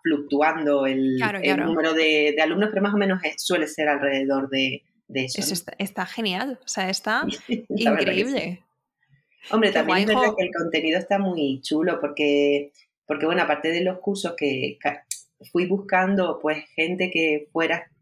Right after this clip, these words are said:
Speaker 1: experta en cada campo para, para hacer los
Speaker 2: Ujú.
Speaker 1: cursos, también hay masterclass de escritura. Entonces, pues, gente que tiene muchísima experiencia dentro del, del mundo editorial te da una masterclass de, pues,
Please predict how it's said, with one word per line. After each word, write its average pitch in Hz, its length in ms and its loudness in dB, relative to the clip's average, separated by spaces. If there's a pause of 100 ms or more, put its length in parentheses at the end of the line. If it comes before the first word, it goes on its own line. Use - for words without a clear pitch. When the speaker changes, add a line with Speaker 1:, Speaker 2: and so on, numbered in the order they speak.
(180)
Speaker 1:
experta 165 500 -2
en 160 80 -2
cada 160 480 0
campo 185 460 2
para, 147 340 -2
para 151 160 0
hacer 147 200 -4
los 165 120 -2
Speaker 2:
Ujú. - 120 -18
Speaker 1:
cursos, 196 260 -2 (420)
también 165 380 2
hay 180 100 2
masterclass 151 640 0
de 147 60 -6
escritura. 143 480 0
Entonces, 147 540 0 (360)
pues, 151 160 -2
gente 160 300 -2
que 151 80 0
tiene 156 200 -2
muchísima 147 600 -4
experiencia 165 640 -4
dentro 156 260 -4
del, 147 460 2
del 156 180 -2
mundo 151 200 -2
editorial 151 520 0 (260)
te 156 100 0
da 143 100 0
una 156 140 2
masterclass 147 640 0
de, 147 400 0
pues, - 120 -8